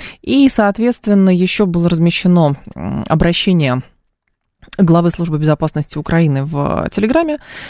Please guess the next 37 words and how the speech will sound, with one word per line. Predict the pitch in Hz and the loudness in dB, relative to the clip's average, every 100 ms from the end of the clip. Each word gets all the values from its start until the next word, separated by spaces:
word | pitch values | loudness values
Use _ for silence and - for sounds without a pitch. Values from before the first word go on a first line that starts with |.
| - | -6
где | 190 196 | 0 2
он | 247 247 | 2 2
признает, | 214 185 190 226 | 2 4 4 2
что | - 180 | 0 -2
С | 170 | 0
Б | 165 | 2
У | 214 | 2
бьет | 175 226 - | 4 2 0
по | |
таким | 180 170 196 185 170 | -2 0 2 4 4
объектам, | 156 151 196 - 165 | 4 4 2 0 -4
как | 156 | -4
Крымский | - 165 - 202 | -2 -2 0 2
мост, | 233 302 - | 4 2 0
воен-, | 180 180 170 - | 0 2 0 0
э, | 165 156 | 0 0
корабли | 156 190 233 | 0 -2 -2
в | 262 | -2
Черном | 233 208 208 | 0 2 4
море, | 196 180 | 4 2
танки, | 214 240 - | 0 -4 -6
системы | 180 - 170 | -8 -2 2
рэп, | 180 220 - - - - | 2 0 -6 -20 -18 -4
П | 175 | 0
В | 175 | 2
О, | 226 | 4
нефтеперерабатывающие | 202 - 185 165 170 185 180 165 170 175 | 4 0 -2 0 0 0 -2 -4 -2 0
заводы | 175 202 277 220 | 2 2 4 2
и | |
другие | 180 180 185 | 2 0 2
объекты, | 175 220 - | 2 0 0
работающие | 185 160 196 190 170 156 | -2 0 -2 -2 -4 -2
на | 170 | 0
российский | 180 151 175 175 - 160 - _ - | 0 0 -4 -6 -2 -4 -4 _ -4
В | 170 | -2
П | 180 214 | 0 -2
К. | - 110 | -2 -6